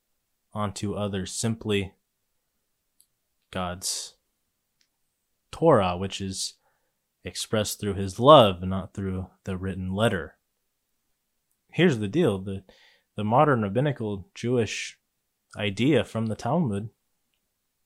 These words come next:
you know, again, I don't see where Paul would, would have a problem with, with it, at least on a superficial level. Again, we, I mean, we, we have to make a distinction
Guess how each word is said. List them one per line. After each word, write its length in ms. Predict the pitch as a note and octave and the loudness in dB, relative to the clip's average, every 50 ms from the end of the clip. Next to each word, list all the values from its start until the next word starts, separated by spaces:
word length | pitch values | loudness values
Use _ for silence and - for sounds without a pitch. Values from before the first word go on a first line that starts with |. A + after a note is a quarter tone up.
| _ _ _ _ _ - | _ _ _ _ _ -12
you 120 | G#2+ G#2+ | -10 -8
know, 240 | G#2+ G#2 G#2 A#2 - _ _ _ _ _ _ _ _ _ _ _ _ _ _ _ | -6 -6 -8 -10 -12 _ _ _ _ _ _ _ _ _ _ _ _ _ _ _
again, 140 | E3+ D#3+ A2 | -2 0 2
I 80 | G#2+ | 2
don't 140 | B2 A#2+ - | 2 0 0
see 140 | - B2+ B2+ | 0 0 0
where 140 | B2 A#2 A2 | 2 0 0
Paul 320 | - - A2+ A2+ A#2 A2 | 0 0 0 0 0 0
would, 200 | A2 G#2+ G2+ G2 | 0 -2 -4 -4
would 140 | A2 G#2 G2+ | -6 -6 -4
have 180 | A2 A2 G#2+ | -4 -4 -4
a 60 | A2 G2 | -6 -6
problem 560 | - C3+ C#3+ D#3 C#3+ C#3+ G2+ F#2 F2+ E2+ - - - | -2 0 0 0 0 -2 -4 -6 -8 -8 -12 -14 -12
with, 400 | A2 G#2 F#2+ F#2 - - _ _ _ _ _ _ _ _ _ _ _ _ _ _ _ _ _ _ _ _ | -10 -8 -8 -10 -12 -16 _ _ _ _ _ _ _ _ _ _ _ _ _ _ _ _ _ _ _ _
with 220 | - G#2+ G2 - G#2 | -8 -8 -6 -4 -4
it, 80 | G2 | -2
at 140 | F#2+ F#2+ F#2+ | -2 -2 -2
least 220 | G#2 G2+ - - | -4 -4 -4 -4
on 100 | G#2+ G2 | -4 -6
a 80 | F#2 F#2 | -6 -6
superficial 720 | - - - A2+ - G2+ F#2+ - - E3 - - A2 F#2+ F2+ | -8 -8 -10 -10 -10 -10 -6 -4 -4 -4 -2 -4 -6 -6 -6
level. 380 | F2+ E2+ E2+ F2 - G2+ - _ _ _ _ _ _ _ _ _ _ - | -8 -10 -12 -14 -18 -20 -20 _ _ _ _ _ _ _ _ _ _ -4
Again, 220 | A#2 B2 A#2+ G#2 | -2 0 0 0
we, 140 | G#2+ A2 G#2+ | -2 -4 -4
I 40 | A2+ | -4
mean, 200 | A#2 A#2 A#2 A2+ | -2 -2 0 0
we, 120 | A#2 A2+ | 0 0
we 160 | G#2 A#2+ A#2 | 0 -2 -2
have 260 | G#2+ A#2 C#3 D3+ D3+ - | 2 4 4 4 4 2
to 80 | - A#2+ | -2 -2
make 480 | A2+ A#2+ A#2 A2 G2+ - - - - _ _ _ _ _ _ _ _ - | 0 0 -2 -2 -4 -8 -14 -20 -20 _ _ _ _ _ _ _ _ -10
a 80 | G#2+ | -8
distinction 760 | G2 G2+ - - - B2+ C3 C3 - - - F#2 F2 F2+ G2 | -6 -6 -4 -2 -2 0 -2 -2 -2 -4 -6 -6 -8 -8 -10